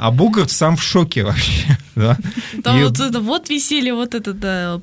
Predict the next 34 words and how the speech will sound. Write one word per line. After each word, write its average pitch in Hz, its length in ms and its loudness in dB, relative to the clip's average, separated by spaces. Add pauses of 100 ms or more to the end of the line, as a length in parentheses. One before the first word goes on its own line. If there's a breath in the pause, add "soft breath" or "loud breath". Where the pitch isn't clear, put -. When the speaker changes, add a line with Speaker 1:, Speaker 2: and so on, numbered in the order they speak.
Speaker 2:
при- 185 160 -4
Speaker 1:
То 202 280 -4
есть - 140 2
он 202 260 4
понимает, 202 440 4
что, 151 580 -2
а, 151 60 -2
эти 165 180 0
ребята 165 400 2
находятся 139 560 2
каждый 131 480 2
день, 175 400 4
вот 143 200 2
это 190 200 4 (140)
настоящий 151 800 2
подвиг, 120 500 2
вот 113 140 2
это 147 180 2
те 175 300 2
самые, 131 680 4
а, 110 360 0
ребята, 147 320 2
которые 147 320 2
действительно, 135 760 2 (160 loud breath)
над 139 200 4
ними 180 180 6
все 165 240 0
смеются, 165 500 2
считают, 147 380 2
что - 220 0
они 147 180 4
там 135 180 2
юнцы, 131 440 4
которые, 120 480 2